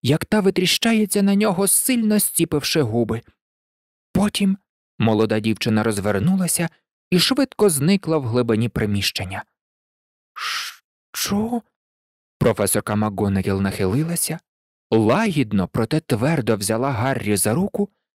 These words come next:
витягла його з головної вулиці Алеї Діагон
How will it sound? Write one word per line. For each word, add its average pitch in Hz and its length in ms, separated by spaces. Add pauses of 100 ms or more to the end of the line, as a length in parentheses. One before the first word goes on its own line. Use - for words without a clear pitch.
(240)
витягла 190 480
його 175 280
з 151 60
головної 143 580
вулиці 139 540
Алеї 123 400
Діагон 107 640